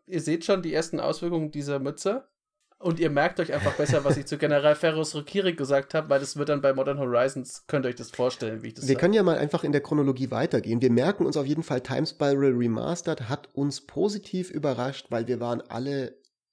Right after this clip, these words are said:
Speaker 2: relativ okay, Business as usual, cooles Set, vielleicht nicht hundert Prozent für uns. Ähm, ich fand, es war cool mit diesen Old Border Frames und der Preview-Karte, was
Speaker 1: Ja.
Speaker 2: natürlich jetzt ein Bias ist, aber es war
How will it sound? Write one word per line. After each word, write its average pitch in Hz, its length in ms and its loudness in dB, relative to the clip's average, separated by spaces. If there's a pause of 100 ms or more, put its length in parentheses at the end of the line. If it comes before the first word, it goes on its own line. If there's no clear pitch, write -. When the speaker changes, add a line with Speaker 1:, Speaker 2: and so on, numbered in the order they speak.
(100)
Speaker 2:
relativ 139 840 -4
okay, 131 440 -4
Business 143 520 -2
as 117 160 -6
usual, 139 480 -2
cooles 143 400 -2
Set, 120 260 -2
vielleicht 113 320 -8
nicht 135 160 -8
hundert 127 340 -4
Prozent 113 340 -6
für - 100 -8
uns. 196 320 -2 (720)
Ähm, 131 340 0 (320)
ich - 180 -6
fand, 156 220 0
es 120 160 -6
war 196 420 0 (100)
cool 180 300 -2
mit 131 220 -4
diesen 131 200 -4
Old 160 440 -4
Border 147 240 0
Frames 139 420 -4
und 156 320 -4
der - 60 0
Preview-Karte, 127 680 -4
was 110 140 -6
Speaker 1:
Ja. 120 60 0
Speaker 2:
natürlich 113 240 -4
jetzt 113 140 -6
ein 104 120 -2
Bias 156 360 -2
ist, - 220 -4
aber 110 340 -2
es 110 200 -12
war 117 340 -4